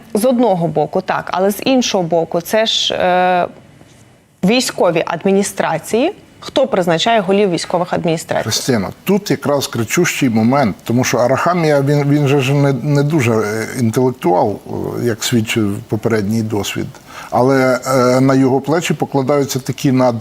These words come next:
Speaker 2: е, складні, е, так би мовити, розв'язання надскладних завдань. По-перше, е, скандали, пов'язані з місцевим самоврядуванням, вони ж, е, е,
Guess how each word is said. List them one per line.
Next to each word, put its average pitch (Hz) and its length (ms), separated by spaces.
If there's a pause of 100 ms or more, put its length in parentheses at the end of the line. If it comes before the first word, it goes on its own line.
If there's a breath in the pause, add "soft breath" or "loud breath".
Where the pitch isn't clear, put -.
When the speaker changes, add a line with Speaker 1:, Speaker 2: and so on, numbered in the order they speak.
(220)
Speaker 2:
е, 113 280
складні, 127 840 (220)
е, 131 100
так 127 120
би 123 140
мовити, 123 560
розв'язання 127 560
надскладних 131 600
завдань. 214 440 (1040 loud breath)
По-перше, - 640 (1500 loud breath)
е, 135 160
скандали, 170 640
пов'язані 147 600
з 123 60
місцевим 139 480
самоврядуванням, 147 1040
вони 147 260
ж, - 240
е, - 20
е, 139 640